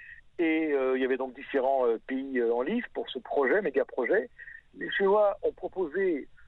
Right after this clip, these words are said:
euh, de le faire en moins d'un an. Et en fait, ils ont amené avec eux, dans ce projet-là, dix mille ouvriers. Et en l'espace de moins d'un an, ce stade a été, euh, mis en, mis, mis, mis en place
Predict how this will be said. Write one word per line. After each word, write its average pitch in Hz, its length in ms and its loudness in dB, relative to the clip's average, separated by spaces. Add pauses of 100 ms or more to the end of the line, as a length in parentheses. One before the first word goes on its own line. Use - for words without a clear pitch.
(140)
euh, 131 140 2
de 139 100 0
le 139 180 -2
faire 247 200 2 (160)
en 180 80 -4
moins 190 240 -2
d'un 180 240 0
an. 139 180 -2 (140)
Et 151 80 -2
en 147 100 -2
fait, 254 240 -4
ils 160 140 -14
ont 185 140 2
amené 190 320 -2
avec 151 260 0 (140)
eux, 269 180 -2 (340)
dans - 100 -8
ce 160 100 -6
projet-là, 165 420 0 (160)
dix 285 260 -10
mille 247 140 -6 (160)
ouvriers. 185 540 -6 (720)
Et 160 80 0
en 170 80 4
l'espace 190 480 2
de 160 80 -4
moins 196 260 -2
d'un 185 240 -2
an, 233 220 0 (100)
ce 170 240 0
stade 233 260 -2
a 175 80 2
été, 196 360 -4 (360)
euh, 127 580 4 (100)
mis 190 120 0
en, 143 220 2
mis, 151 280 -10
mis, 143 320 -10 (100)
mis 139 120 0
en 131 120 4
place 240 260 2